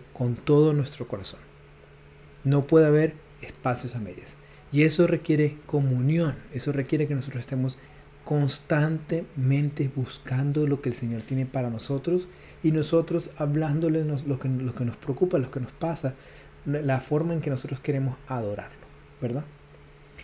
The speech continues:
Entonces, familia, el reto de esta semana es, primeramente, eliminar las mentiras de nuestras vidas. Segundo, empezar a vivir nuestros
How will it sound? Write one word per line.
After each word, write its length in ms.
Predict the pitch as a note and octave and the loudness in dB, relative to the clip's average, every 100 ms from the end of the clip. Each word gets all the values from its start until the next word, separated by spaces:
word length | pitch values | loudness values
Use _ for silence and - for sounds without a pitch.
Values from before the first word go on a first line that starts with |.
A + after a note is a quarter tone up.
| - | -4
Entonces, 400 | D3 D3 G#3 F#3+ | 2 6 6 6
familia, 340 | F3+ F3+ F#3 F#3+ | 6 8 10 8
el 100 | D3 C3+ | 4 6
reto 280 | F#3+ G#3 | 8 8
de 40 | G#3 | 6
esta 120 | - | 4
semana 340 | F#3 F3+ F#3+ F#3+ | 2 4 4 4
es, 240 | D3+ D3+ - - | 2 2 -4 -6
primeramente, 540 | - B3 B3+ C4 B3+ A#3 | 4 10 10 10 8 8
eliminar 360 | G3 E3+ E3 | 8 8 8
las 120 | E3+ D3+ | 6 4
mentiras 340 | D3 C#3+ C#3+ | 2 4 4
de 60 | C3+ | 4
nuestras 260 | C3 G#2+ | 0 -6
vidas. 200 | - - - - - - - - - - | -8 -14 -20 -20 -20 -20 -20 -20 -20 -20
Segundo, 680 | - - F3+ A#3+ B3+ B3+ B3+ - | 2 12 12 12 10 8 6 2
empezar 520 | D3 C3+ C#3+ - F3 | 0 2 2 2 2
a 80 | G3 | 4
vivir 500 | F3+ D3+ D3 G#3 B3 - - - - - - - | 2 2 2 2 0 -4 -20 -20 -20 -20 -20 -4
nuestros 640 | C#3 D3 D3 - D3 C#3 | 0 2 2 0 -2 -2